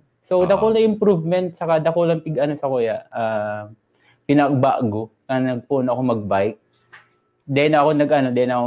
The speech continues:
Speaker 1: gaya nag-bisyo, napugol ko na si, ano, si inom.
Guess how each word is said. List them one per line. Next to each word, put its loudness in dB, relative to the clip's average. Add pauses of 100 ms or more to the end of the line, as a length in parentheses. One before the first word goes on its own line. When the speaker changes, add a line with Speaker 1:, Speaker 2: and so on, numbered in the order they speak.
Speaker 1:
gaya 2
nag-bisyo, -6
napugol -2
ko -2
na -4
si, -6
ano, -8
si -6
inom. -4